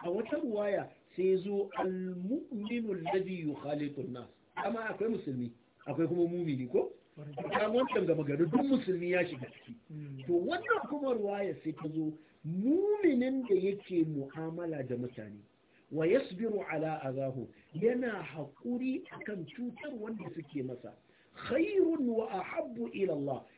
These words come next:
Speaker 1: ya fi alkhairi kuma Allah ya fi son irin wannan muminin, "min alladhi la yukhalituhum wa la yasbiru ala adahum",
Speaker 2: Mm.
Speaker 1: akan muminin da shi an taɓa shi zai ce shi fa bai da mutunci, duk wanda ya taɓa shi sai ya taɓa shi.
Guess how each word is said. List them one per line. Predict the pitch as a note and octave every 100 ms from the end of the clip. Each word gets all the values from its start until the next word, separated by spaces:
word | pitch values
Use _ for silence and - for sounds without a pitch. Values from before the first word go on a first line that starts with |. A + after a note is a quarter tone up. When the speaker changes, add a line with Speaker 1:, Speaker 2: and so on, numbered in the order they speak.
| -
Speaker 1:
ya | D#3+ A3 C#4+
fi | -
alkhairi | - - F#3+ F3+ F#3+ F#3 E3+
kuma | - G3+ G3+
Allah | A#3 A#3 F#3+
ya | F3 G#3
fi | A3 A3
son | A#3+ G3+ E4
irin | D#4 C4+ A#3+
wannan | B3 B3 G3
muminin, | G3 G3+ F3 D#3+ C3 - - _
"min | F3+ G#3+
alladhi | F#3 G3+ F#3+ F#3
la | F#3 A3+
yukhalituhum | A#3+ - G3 F#3+ C4 B3+ A3+ F4+ - -
wa | G3
la | A3+ A#3
yasbiru | F#3+ F#3 F3+ D3+
ala | D3 C#3+
adahum", | C3 C#3 B2+ A#2+ -
Speaker 2:
Mm. | F#3+ E3+ D#3
Speaker 1:
akan | E3 - B3 A#3 G#3
muminin | C4 D4 C#4 A3+ A3+ A3+
da | -
shi | F#3+ G#3
an | A3 G#3
taɓa | G3 G3+ E3
shi | D3
zai | E3+ F3
ce | E3+ C3+ - _ -
shi | D#3+
fa | E3
bai | E3+ E3
da | D3+
mutunci, | C#3+ C3+ D#3 - A#2+ - - C#3
duk | E3
wanda | F3+ D#3
ya | D3+
taɓa | E3 C3+
shi |
sai | C3 D3
ya | C3+
taɓa | D#3 C3
shi. | - -